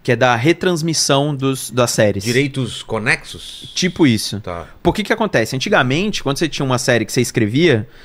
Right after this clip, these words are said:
Speaker 1: você escrevia uma série, uma temporada,
Speaker 2: Pra
Speaker 1: você,
Speaker 2: televisão.
Speaker 1: dez temporadas você
Speaker 2: Tá.
Speaker 1: escreveu. Toda vez que essa reprise acontecia,
Speaker 2: Você ganhava?
Speaker 1: pingava, pinga pra você. Óbvio, igual toda música que toca, o cara ganha os direitos autorais.
Speaker 2: E streaming que tá lá pra, pra assistir a hora que quiser?
Speaker 1: Eles pagam uma taxa.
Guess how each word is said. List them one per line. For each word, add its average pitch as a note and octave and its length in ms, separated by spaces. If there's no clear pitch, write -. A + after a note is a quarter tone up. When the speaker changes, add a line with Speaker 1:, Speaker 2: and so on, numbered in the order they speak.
Speaker 1:
você - 140
escrevia E3 260
uma F3+ 60
série, E3+ 220
uma E3 80
temporada, D3+ 420
Speaker 2:
Pra - 20
Speaker 1:
você, D3+ 80
Speaker 2:
televisão. C3+ 280
Speaker 1:
dez D#3 280
temporadas C3+ 520
você B2+ 100
Speaker 2:
Tá. A2 80
Speaker 1:
escreveu. G2+ 420
Toda C4 160
vez C#4 160
que - 60
essa E3+ 140
reprise C3+ 400
acontecia, B2 760
Speaker 2:
Você G#2+ 120
ganhava? A2 220
Speaker 1:
pingava, D#3 580
pinga D3+ 180
pra D3 120
você. G#3 320
Óbvio, D#3 300
igual C3 220
toda D#4 180
música F#3+ 360
que G#3+ 120
toca, D#3+ 300
o G#3+ 40
cara D4 160
ganha D4 140
os D4+ 60
direitos D#4+ 240
autorais. D4+ 480
Speaker 2:
E - 20
streaming F#3 380
que C3+ 120
tá C3+ 140
lá C3+ 160
pra, C3 160
pra C3 180
assistir C3 340
a B2 80
hora C3+ 160
que C3 100
quiser? A2+ 340
Speaker 1:
Eles C#3 220
pagam C#3+ 320
uma D3 180
taxa. - 600